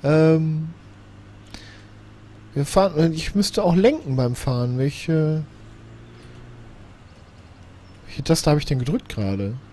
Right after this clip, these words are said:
Ich, alter Tastaturfahrer, ey. Ach, hier geht's rüber.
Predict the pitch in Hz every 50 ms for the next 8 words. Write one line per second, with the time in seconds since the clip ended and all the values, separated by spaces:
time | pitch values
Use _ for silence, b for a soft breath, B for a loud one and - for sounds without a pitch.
0 | - - - 110 - - - 139 147 147 123 123 - - 135 - - 131 - -
1 | 156 147 131 - - 123 117 113 113 110 107 104 101 104 104 107 113 - B B
2 | B B B B B B - - - - - - - - - - - - - -
3 | - - - - - - - - - - - - - - - - - - - -
4 | - - - - - - - - - - - - - - - - - - - -
5 | - - - - - - - - - - - - B B B B B B B -
6 | - - - - - 139 160 240 277 247 247 226 208 - - - 190 202 196 180
7 | 170 175 185